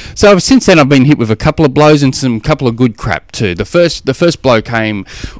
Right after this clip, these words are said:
w-, when I decided to contact my physio and say, "Guess who's back?" And turns out he'd moved to Queensland of all, you know, like, bloody hell. He was such a good physio. I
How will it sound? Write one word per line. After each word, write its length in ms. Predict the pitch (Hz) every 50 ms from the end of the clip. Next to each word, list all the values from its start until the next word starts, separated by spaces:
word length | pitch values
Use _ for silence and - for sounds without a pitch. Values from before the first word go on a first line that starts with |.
| -
w-, 160 | - - 135
when 240 | 127 139 143 139 135
I 280 | 127 120 113 110 107 98 -
decided 360 | - 131 - 135 123 113 107 95
to 40 | -
contact 420 | - 131 127 113 - 117 110 -
my 200 | 120 110 104 101
physio 400 | - - 139 127 120 123 110 104
and 120 | 101 98 -
say, 140 | 104 90
"Guess 280 | 87 80 80 80 - -
who's 200 | - 131 131 127
back?" 1120 | 131 - 339 381 381 339 320 311 311 311 311 311 311 311 311 311 311 311 302 - - - - - - - - -
And 440 | - 135 135 127 120 110 117 160 160 - - - - _ -
turns 240 | - 131 120 107 117
out 80 | 107 101
he'd 140 | 104 95
moved 180 | 101 104 101 92
to 80 | - -
Queensland 720 | - 156 175 196 208 - - 135 107 95 87 87 85 107
of 140 | 101 98 110
all, 340 | 104 95 87 87 90 - - -
you 120 | 147 156
know, 220 | 147 117 117 123 127 - -
like, 180 | 113 127 131 - _ _ -
bloody 400 | 220 214 185 127 - - - -
hell. 400 | - - 190 208 185 120 - 127
He 160 | 139 151 160
was 180 | 165 170 151 -
such 300 | - - 196 - - 147
a 40 |
good 360 | 135 123 127 143 151 127 104 -
physio. 380 | - 135 131 123 113 101 101
I 80 | 107